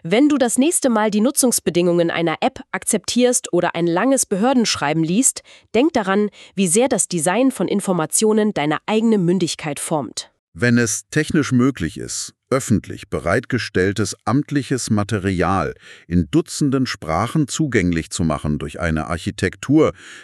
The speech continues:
Speaker 2: die Halluzinationsrisiken sichtbar begrenzt und Datenschutz ernst nimmt, wie können staatliche Institutionen in Zukunft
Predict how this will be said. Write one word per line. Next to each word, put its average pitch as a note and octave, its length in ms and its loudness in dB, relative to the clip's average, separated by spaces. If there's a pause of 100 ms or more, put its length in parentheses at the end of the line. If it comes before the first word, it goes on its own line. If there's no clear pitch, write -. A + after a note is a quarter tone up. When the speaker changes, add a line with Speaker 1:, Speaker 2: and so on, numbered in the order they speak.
(140)
Speaker 2:
die F2 180 -2
Halluzinationsrisiken F#2+ 1500 0
sichtbar G2 520 -2
begrenzt F2+ 600 0
und F2+ 220 -2
Datenschutz F#2+ 640 -2
ernst F#2 420 -2
nimmt, A#2+ 280 2 (500)
wie F3 200 0
können F2+ 400 0
staatliche G#2+ 580 -4
Institutionen G2+ 1120 0 (320)
in G#2 160 0
Zukunft A#2 580 0